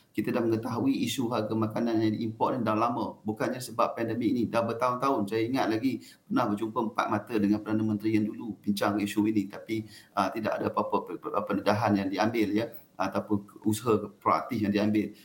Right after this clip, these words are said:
Kita juga baru buat, ah, baru-baru ni kerajaan umumkan lagi untuk mengurangkan kartel makanan. Tapi kita tidak tahu sejauh mana perubahan itu berlaku. Kita tidak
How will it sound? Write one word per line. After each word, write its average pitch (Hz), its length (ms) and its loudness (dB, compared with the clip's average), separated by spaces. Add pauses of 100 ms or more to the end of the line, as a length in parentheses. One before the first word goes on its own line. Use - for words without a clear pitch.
Kita 113 240 -2
juga 120 240 -2
baru 113 240 2
buat, 120 240 0
ah, 98 80 0
baru-baru 110 320 2
ni 120 80 -2
kerajaan 110 380 0
umumkan 120 340 0
lagi 113 380 0 (180)
untuk - 240 0
mengurangkan 110 560 0
kartel 110 320 0
makanan. 113 480 0
Tapi - 220 -8
kita 117 180 -4
tidak - 240 0
tahu 120 400 0
sejauh 113 240 0
mana 117 320 2
perubahan 113 460 0
itu 107 100 -6
berlaku. 107 400 -4
Kita 107 160 -4
tidak 110 200 2